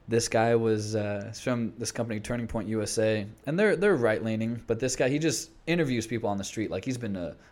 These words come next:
Baltimore, he just interviews people, asks their, their opinions on this or that subject, and he's talking to one of these people in these autonomous zones hanging by the fence. Of course, they got a mask on and, and all this jazz, and he goes, "So, uh,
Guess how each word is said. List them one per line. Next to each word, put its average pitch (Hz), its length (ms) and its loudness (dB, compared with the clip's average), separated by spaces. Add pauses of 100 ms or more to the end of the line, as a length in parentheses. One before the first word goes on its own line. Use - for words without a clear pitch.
(100)
Baltimore, 120 480 0
he 127 80 -2
just 120 300 -4 (200)
interviews 123 400 -2
people, 120 320 0
asks 113 240 0
their, 110 380 2 (340)
their 104 120 -2
opinions 117 360 -2
on 101 280 -2
this 117 280 2
or 95 100 2
that 113 240 2
subject, 117 540 0 (340)
and - 40 -6
he's 107 140 -2
talking 113 280 2
to 107 80 0
one 110 160 0
of 110 60 0
these 104 180 -4
people 110 320 -2
in 104 100 -2
these 104 200 -4
autonomous 113 480 0
zones 92 480 -6 (680)
hanging 113 280 0
by 104 120 0
the 90 100 -4
fence. 113 460 -4 (560)
Of - 60 -20
course, 113 180 4
they 120 60 -4
got 110 100 4
a 92 40 -2
mask 107 380 2
on 113 640 0
and, 101 420 -4
and 101 360 -4
all 107 200 -2
this 107 200 -2
jazz, 110 500 0
and 104 80 -6
he 101 60 -4
goes, 101 200 -2 (840)
"So, 170 400 6
uh, 131 440 8